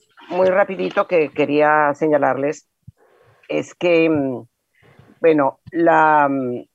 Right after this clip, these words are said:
la Cámara Inmobiliaria también, a propósito de lo que te decía de la compañía de teléfono que se va a pagar en dólares, la Cámara Inmobiliaria de Venezuela, los arrendamientos deberían acordarse en dólares.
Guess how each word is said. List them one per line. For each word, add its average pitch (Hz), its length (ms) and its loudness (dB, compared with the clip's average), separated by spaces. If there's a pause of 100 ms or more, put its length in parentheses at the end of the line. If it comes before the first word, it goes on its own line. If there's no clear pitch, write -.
(120)
la 165 160 0
Cámara 208 240 2
Inmobiliaria 202 520 0
también, 185 320 0
a 175 40 2
propósito 165 460 -2
de 185 80 6
lo 175 60 0
que 156 100 -2
te 143 80 -2
decía 143 340 0
de 160 100 0
la 139 240 0
compañía 127 360 -4
de 147 80 0
teléfono 147 360 -2
que 131 100 -8
se 123 100 -4
va 127 80 2
a 123 40 -8
pagar 147 240 0
en 156 80 -2
dólares, 135 380 0
la 151 140 -2
Cámara 175 280 2
Inmobiliaria 180 560 0
de 151 80 -2
Venezuela, 139 580 -4 (480)
los 160 160 -4
arrendamientos 180 680 0
deberían 170 340 0
acordarse 156 460 -2
en 160 80 0
dólares. 120 540 -4